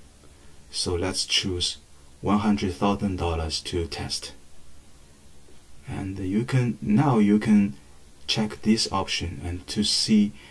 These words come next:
to make the process visible and to see how the chart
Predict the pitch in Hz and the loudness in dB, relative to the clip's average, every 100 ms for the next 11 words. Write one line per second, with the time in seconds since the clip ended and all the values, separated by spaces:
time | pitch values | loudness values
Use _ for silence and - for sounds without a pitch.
0 | - - 104 101 104 104 92 87 - 107 | -12 0 4 6 4 4 -2 -2 0 0
1 | 107 98 92 - 107 107 87 80 - - | 2 0 -2 -2 0 2 2 -2 -4 -12
2 | - - 87 95 - - 107 95 - - | -12 -10 -6 -4 -2 4 4 4 -8 -20
3 | - - - 135 143 156 160 - - - | -18 -12 -4 2 2 2 -2 -8 -20 -20
4 | - - - - - - - - - - | -20 -20 -20 -16 -18 -18 -20 -20 -20 -18
5 | - 92 - 127 110 - | -6 -2 0 2 0 -4